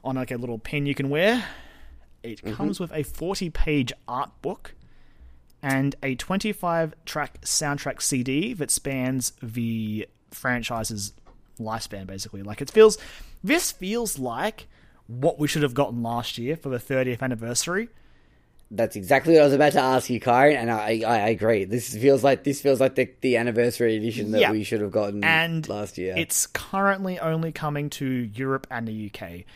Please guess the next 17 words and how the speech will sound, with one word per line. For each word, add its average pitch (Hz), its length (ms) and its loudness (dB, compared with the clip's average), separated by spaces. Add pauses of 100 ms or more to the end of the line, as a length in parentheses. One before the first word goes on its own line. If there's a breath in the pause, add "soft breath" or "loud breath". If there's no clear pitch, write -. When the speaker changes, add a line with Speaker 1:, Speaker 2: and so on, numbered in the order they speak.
(220 loud breath)
Speaker 1:
America 170 460 4
gets - 400 0 (180)
the 143 100 -2
game 139 420 2
with 139 180 -4
the 123 80 -10
soundtrack 123 480 -2
C 113 180 -4
D, 107 160 -8
which 156 160 -6
is 95 100 -8
cool. 151 560 2 (600 soft breath)
Australia 220 640 2
Speaker 2:
Yep. 165 80 0
Speaker 1:
gets 156 220 -2
the 147 100 -2
game. 123 460 -2